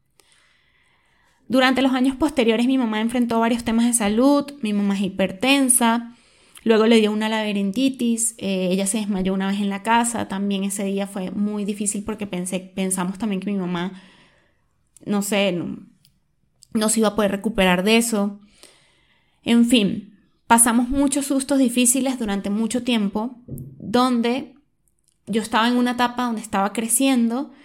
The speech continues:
y el común denominador es que las personas de mi edad se preocuparan por cosas diferentes. ¿Por qué recalco esto? Porque esto yo lo he sentido desde que soy pequeña, o sea, desde que soy pequeña, por las cosas que me ha tocado vivir,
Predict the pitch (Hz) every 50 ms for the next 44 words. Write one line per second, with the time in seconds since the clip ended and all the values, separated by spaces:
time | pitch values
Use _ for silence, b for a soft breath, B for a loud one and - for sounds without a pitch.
0 | B B B B B B B 233 254 254 254 254 240 233 226 233 233 233 233 240
1 | 254 254 262 269 254 254 254 254 269 269 262 254 - - 226 - - 220 208 214
2 | - - 196 214 - - 196 208 214 214 233 233 233 233 240 240 240 254 262 262
3 | 254 240 240 240 - - - 233 - - 196 196 196 - 190 185 190 196 196 175
4 | 196 190 - 175 185 - 190 185 196 190 190 165 165 - - - - - - -
5 | - - - 233 233 233 240 240 262 254 285 277 277 285 285 262 233 233 - -
6 | 196 - - 190 190 - - 190 - - - - B B B B B - - -
7 | - 233 240 247 247 240 262 277 254 247 247 254 254 254 262 254 254 262 262 b
8 | b b b b b b b b b b b b _ _ _ _ _ _ _ _
9 | _ _ _ _ _ _ _ - 180 220 196 220 233 - 196 180 - 208 196 190
10 | - - 196 196 - 254 247 226 202 - - - 202 - - 214 190 180 190 -
11 | - - _ - 196 214 220 233 233 233 220 233 226 226 233 240 240 240 269 277
12 | 277 277 294 285 285 269 240 220 214 - 214 208 - 233 233 262 240 214 208 220
13 | 226 233 254 247 254 262 254 226 202 202 226 254 311 359 330 B B